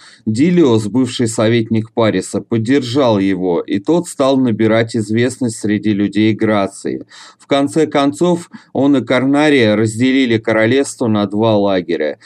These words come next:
Северная и Южная Грация, стали злейшими врагами, направив всю энергию на противостояние друг другу. Эти новости обрадовали Амадео, который использовал паузу в войне для усиления и укрепления королевства Аден.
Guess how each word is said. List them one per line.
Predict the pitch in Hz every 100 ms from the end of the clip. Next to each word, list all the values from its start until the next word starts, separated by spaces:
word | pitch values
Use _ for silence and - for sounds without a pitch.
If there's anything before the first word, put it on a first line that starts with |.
| -
Северная | - - 170 160 147 143 139
и | - 107
Южная | 110 123 113 117 110
Грация, | 92 98 87 90 - 67 73 - - _
стали | - 139 139 135
злейшими | 113 139 165 165 156 143
врагами, | 131 131 135 131 123 107 101
направив | 98 107 123 117 117
всю | 113 - 131 123
энергию | 123 143 151 135 117
на | 110
противостояние | 110 110 110 110 113 - 113 120 113 101 90
друг | 82 95 90
другу. | 95 95 85 76 73 _ _ _ _ _ _ _ -
Эти | 147 151 165
новости | 170 185 165 143 -
обрадовали | 123 123 147 147 131 110 104
Амадео, | 101 98 104 107 101 98 85
который | 85 104 - 117 117
использовал | 113 - 127 110 113 110
паузу | 104 127 127 123 113
в | 107
войне | 110 110 123 139
для | 120 107
усиления | - 120 110 123 123
и |
укрепления | 110 104 110 104 113 117 117 110
королевства | 104 98 104 113 113 - 113 107
Аден. | 101 87 78